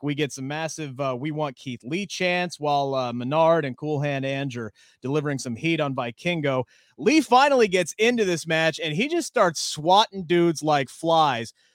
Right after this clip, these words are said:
But, Alex, there was this really cool spot where,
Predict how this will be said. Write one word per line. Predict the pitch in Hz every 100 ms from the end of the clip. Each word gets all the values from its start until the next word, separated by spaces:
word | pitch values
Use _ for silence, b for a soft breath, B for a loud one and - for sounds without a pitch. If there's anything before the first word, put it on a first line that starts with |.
| _ 160
But, | 175
Alex, | 202 196
there | - 208
was | 220 180
this | 156
really | 151 254 220
cool | 170 208 196
spot | - 185 160 147 -
where, | 151 165 165 156 151